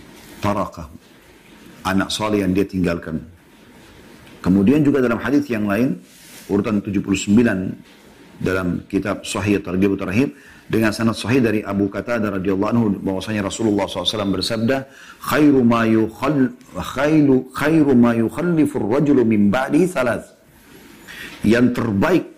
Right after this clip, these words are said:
perkara terbaik yang ditinggalkan oleh seseorang setelah dia meninggal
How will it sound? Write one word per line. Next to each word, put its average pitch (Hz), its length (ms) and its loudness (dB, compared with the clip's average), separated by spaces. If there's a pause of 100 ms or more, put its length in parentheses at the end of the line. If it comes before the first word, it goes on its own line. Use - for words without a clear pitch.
(200)
perkara 156 720 -2
terbaik 120 560 0
yang 113 160 2
ditinggalkan 113 720 2
oleh 107 140 0
seseorang 113 560 -4
setelah 98 240 -4
dia 107 160 4
meninggal 143 720 4